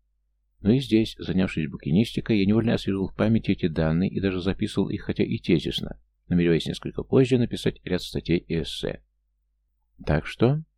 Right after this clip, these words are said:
я с удовольствием поделился со слушателями своими познаниями. Поскольку тема оксфордианства свежая, я бы даже сказал популярная, мои разглагольствования привлекли немало слушателей. А уж говорить, тем более на хорошо знакомые темы, я умею долго, вкусно и интересно.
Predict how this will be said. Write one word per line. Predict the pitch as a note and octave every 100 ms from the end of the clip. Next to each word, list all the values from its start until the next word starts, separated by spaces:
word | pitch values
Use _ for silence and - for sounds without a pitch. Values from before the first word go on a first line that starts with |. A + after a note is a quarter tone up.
| -
я | F2
с | -
удовольствием | F#2 G#2 C3 - A2+
поделился | G#2 G2 G#2 -
со | - F2
слушателями | - A2 - C3 C3+
своими | C#3 G2 G2+ G#2
познаниями. | G2 D#2 C#2+ A#1+ G1+ G1+ - _ _ _ _ _
Поскольку | F2 - E3 D#3+ C#3+
тема | D3 C#3+ C3
оксфордианства | - B2+ A2 B2+ F#2+ D2 - -
свежая, | - D#2+ D#2 F#2 A2 B2+ -
я | G#2
бы | A2
даже | G2 F2+
сказал | - E2+ G2+ -
популярная, | - G#2 D2 C2 C#2 D2+ - - _ _ _ -
мои | G#2 D#3
разглагольствования | - G2+ G2 G2 D3 - - C#3
привлекли | C3+ G#2+ - C3+
немало | A#2 G2+ A2
слушателей. | G2+ - - - - A1+ - _ _ _ _ _ _ _ -
А |
уж | E2+ F2
говорить, | F2+ G2 A2 -
тем | F2 -
более | E2 D#2+
на | D2+
хорошо | - D2+ - D2+
знакомые | C#2+ C2+ B1+ C2+ B1+
темы, | A2 C#3 D3
я | A2+
умею | G2+ F2 C#2
долго, | B1 G#2+ C3+ C3 C3
вкусно | - A#2 - - A2+
и | - F#2
интересно. | G#2+ - - D2+ - - -